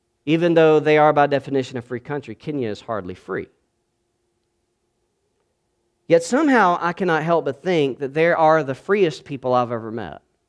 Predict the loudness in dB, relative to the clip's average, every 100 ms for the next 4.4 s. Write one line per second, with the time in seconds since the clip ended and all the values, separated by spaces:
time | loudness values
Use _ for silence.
0 | _ _ _ _ _ _ _ _ -20 -4
1 | -2 -2 -4 -4 -2 -2 -4 -6 -6 -4
2 | -6 -8 -12 -16 -18 -20 -20 -20 -20 _
3 | _ _ _ _ _ _ -10 -6 -6 -4
4 | -6 -6 -10